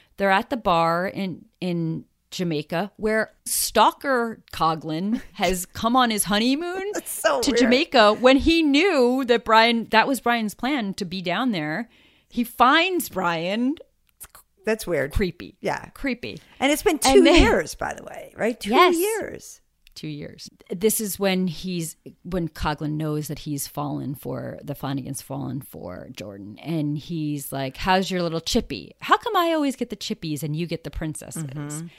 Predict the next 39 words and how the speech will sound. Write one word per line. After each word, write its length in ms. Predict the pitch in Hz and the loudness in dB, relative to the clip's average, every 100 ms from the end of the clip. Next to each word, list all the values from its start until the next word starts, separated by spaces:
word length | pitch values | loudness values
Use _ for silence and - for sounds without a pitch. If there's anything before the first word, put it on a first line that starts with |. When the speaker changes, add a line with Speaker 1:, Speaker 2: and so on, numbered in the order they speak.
| - - - | -20 -20 -4
Speaker 1:
And 100 | 247 | 2
then 80 | 262 | 2
they 100 | 294 | 2
start 240 | - 240 | 0 -2
going 300 | 208 185 170 | 0 0 0
at 100 | 151 | -4
each 140 | 156 165 | -6 -6
other 180 | 143 | -8
first 380 | 151 170 185 - | -6 -4 -6 -4
by 100 | 175 | -6
shitting 340 | 170 - 156 156 | -4 -6 -6 -6
on 140 | 147 | -6
the 120 | 139 | -6
other's 300 | 123 131 139 | -8 -10 -12
girl. 500 | - 110 78 104 196 - | -8 -6 -4 -6 -8 -10
Speaker 2:
Mm-hmm. 120 | 151 | -4
Speaker 1:
What 180 | 247 226 | -4 -4
the 80 | 254 | -8
hell? 460 | - 69 - 214 _ _ - | -10 -12 -12 -12 _ _ -2
And 140 | 285 | 4
also 480 | 320 415 403 359 285 202 - - | 4 4 0 -2 -2 -6 -4 2
very 380 | 240 262 330 | 4 2 0
much 340 | 339 220 240 - | 0 0 -2 -6
not 480 | 175 185 190 233 - - | -4 -2 0 -2 -4 -4
who 260 | 233 220 208 | 0 0 -2
they've 360 | 165 175 170 | -2 -2 -2
established 640 | 170 - 147 147 143 - - | -6 -4 -4 -4 -6 -10 -6
Brian 280 | 131 113 139 | -6 -4 -8
Flanagan 500 | - 101 87 80 - | -8 -10 -10 -12 -12
to 120 | 147 | -14
be. 300 | - - - _ _ _ | -16 -20 -20 _ _ _
He 360 | - 277 294 233 | -4 0 2 0
is 140 | 202 | 0
not 380 | 190 196 220 - - | -2 -2 -6 -8 -10
that 240 | - - | -10 -10
kind 240 | - 117 - | -12 -12 -12
of 60 | |
guy 360 | - - - - | -16 -18 -16 -12
that 180 | 147 139 | -8 -8